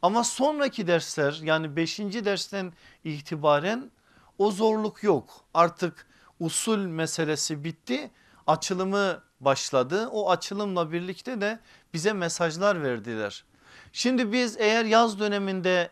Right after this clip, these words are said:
Kasım Şulul Hoca'nın kitabını okumuş olsaydık, tarihi malumat zihnimizde olsaydı,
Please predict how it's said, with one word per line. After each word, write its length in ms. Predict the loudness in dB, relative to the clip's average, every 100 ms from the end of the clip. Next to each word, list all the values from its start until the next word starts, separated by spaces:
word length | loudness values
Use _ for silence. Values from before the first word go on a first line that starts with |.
| _
Kasım 380 | -4 -2 -2 -8
Şulul 380 | -8 -4 -2 -2
Hoca'nın 400 | -2 -2 -2 -8
kitabını 600 | -4 -4 -2 -2 -4 -6 _ _ _
okumuş 420 | -4 -2 -6 -4
olsaydık, 680 | -2 -2 2 0 0 -8 -16 _ _ _ _ _
tarihi 420 | 6 6 6 0
malumat 800 | 0 2 2 2 0 0 -2 -16 _ _
zihnimizde 640 | -10 -8 -6 -4 -6 -4
olsaydı, 760 | -2 -2 -4 -2 -2 0 -2 -4